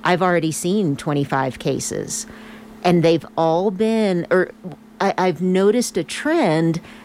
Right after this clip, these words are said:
that it's in some people who have come here before and never had this happen. Um, but they've all had covid, like, either recently or a few months ago. And I, my speculation is that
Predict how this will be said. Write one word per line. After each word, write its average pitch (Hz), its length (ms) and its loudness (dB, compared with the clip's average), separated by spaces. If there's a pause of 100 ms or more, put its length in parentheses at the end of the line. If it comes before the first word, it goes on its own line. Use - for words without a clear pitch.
(100)
that 185 140 4
it's 180 200 0
in 175 200 2
some 196 360 0
people 202 540 2
who 190 380 2 (220)
have 185 220 -4
come 220 240 0
here 214 240 0
before 247 480 -2
and 160 180 2
never 165 280 2
had 175 320 -2
this 151 200 0
happen. - 640 -6 (480)
Um, 165 400 2 (100)
but 185 200 0
they've 180 160 2
all 190 220 2
had 190 260 -4
covid, 220 560 -2 (360)
like, 165 220 0
either 160 260 2
recently 240 720 2
or 160 220 2
a 147 80 0
few 160 240 0
months 214 400 2
ago. 139 480 2 (340)
And 175 160 2
I, 170 460 0 (560)
my 160 220 0
speculation 175 920 0
is 156 640 2 (320)
that 151 320 2